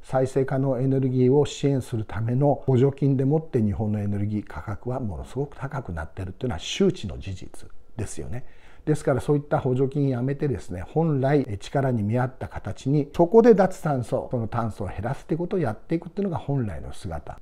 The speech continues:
ではないかと私は前からずっと思っています。皆さん、ジェラって会社ご存知でしょうか？これ、あの、中部電力と東京電力がですね、出資している火力発電の会社ですが、このジェラはですね、日本の電力の約三割をですね、作る、三割ですよ、作ってる会社で、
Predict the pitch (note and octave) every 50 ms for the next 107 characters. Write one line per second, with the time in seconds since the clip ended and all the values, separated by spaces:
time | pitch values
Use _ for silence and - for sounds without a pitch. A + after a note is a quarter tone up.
0 | - - - C#3 D3 B2+ G#2 F2 D#2+ D#2+ - - - - C#2+ D#2 A2+ G#2+ - -
1 | B2 G2 F2 G2+ G#2 - - C#3+ - - - - - - G2+ F#2 - - A2 G2
2 | - - - G2 - E2 - - - C2 G#1+ - G2+ - - - - - - -
3 | - C#3+ C3+ C#3 - - C3 A2 A2 A2 A2+ D3 F3+ F#3+ F#3 D3 B2 - - -
4 | G#2 - - F#2+ G2+ - G2+ F#2+ F#2+ G2 G2 G2 F#2+ E2+ C#2+ D2 D2+ - E2 D#2
5 | - - - - - - - - D#3+ D3 C3+ C3 B2 A#2 - - - D#3 D#3 D3
6 | D#3 D#3 E3+ E3+ D#3 C3 A2+ G#2 - - G#2+ G#2 - - B2+ B2+ B2+ C3+ A#2+ A#2+
7 | - C3+ B2 A#2 A2 - - - B1+ - - F2+ - - D#3 E3 D#3+ - - -
8 | - - B2 - - B2+ A2 - - - A#2+ A2 G#2+ G2+ G2+ A2 G#2 - - -
9 | A#2+ A#2 A#2 A2+ - A2 - A2 A2 - A#2 G2+ E2+ C#2 C2+ - - E2+ E2+ -
10 | - E2 D2+ D#2+ - - C2+ A#1+ - - - D3+ D#3 D#3+ C#3+ C3+ D#3 F3 F3+ D3+
11 | A#2 F#2+ - - - - - F#2+ F2 D#2 G2+ A#2+ C3 B2+ C3+ E3 E3+ F3 F3+ F3
12 | D#3 F3 F#3 F#3 E3 C#3 G#2 G#2+ F#2 F#2 A2+ C3+ D#3 - - - - - E3 F3+
13 | F#3+ F#3+ E3 C3+ G#2 F2+ D#2 C2+ A#1+ - D2 - - A2 G#2+ G#2+ C3+ - - -
14 | - G#2 - - - - E3 G#3+ G#3 D3 D#2 B1+ - - - - - B1 A#1+ B1+
15 | - - - - B2+ - - A2 G2 F2+ - F2+ F2+ - - F#2 F2 D#2 -